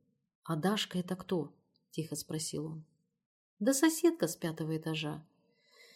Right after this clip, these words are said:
И замужем я не была ни разу, слышишь?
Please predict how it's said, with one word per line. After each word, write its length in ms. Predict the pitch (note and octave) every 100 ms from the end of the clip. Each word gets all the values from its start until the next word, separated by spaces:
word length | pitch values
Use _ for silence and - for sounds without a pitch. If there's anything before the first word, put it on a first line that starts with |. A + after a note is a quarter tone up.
| _ -
И 100 | C4
замужем 520 | B3 D4 C4+ A3 A#3
я 160 | A3+
не 140 | A3 A3
была 360 | G#3 G#3 G3+
ни 160 | F#3+ G#3
разу, 600 | G#3 F#3+ D#3+ D3+ D#3 D#3
слышишь? 720 | - A#3+ D#4 D#4+ D3+ - -